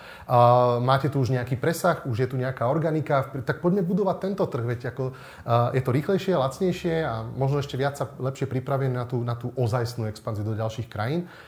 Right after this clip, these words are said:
Neuprednostnili Tešku-, Česko, uprednostnili Rumunsko, kde to môžem povedať, chalani, keď tak im ký-, kúpim pivo, tak trošku sa stiahli z tých rumunských aktivít. A ten produkt tam nefitoval, bol predsa len drahší, poviem taký akože fun fact, a že ten,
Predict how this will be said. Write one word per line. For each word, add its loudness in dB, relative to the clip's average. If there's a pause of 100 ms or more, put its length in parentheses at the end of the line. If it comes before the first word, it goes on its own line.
(220)
Neuprednostnili 0
Tešku-, -8
Česko, -4
uprednostnili 0
Rumunsko, 0 (240)
kde 0
to 0
môžem -2
povedať, 0
chalani, -4
keď -8
tak -6
im -4
ký-, -6 (220)
kúpim -4
pivo, 2
tak -8
trošku -6
sa -10
stiahli -4
z -4
tých 0
rumunských -4
aktivít. -4 (320)
A 0
ten -2
produkt 0
tam 0
nefitoval, -2
bol 0
predsa -4
len -2
drahší, -2
poviem -4
taký -8
akože -4
fun -4
fact, -2 (480)
a -2
že 0
ten, -2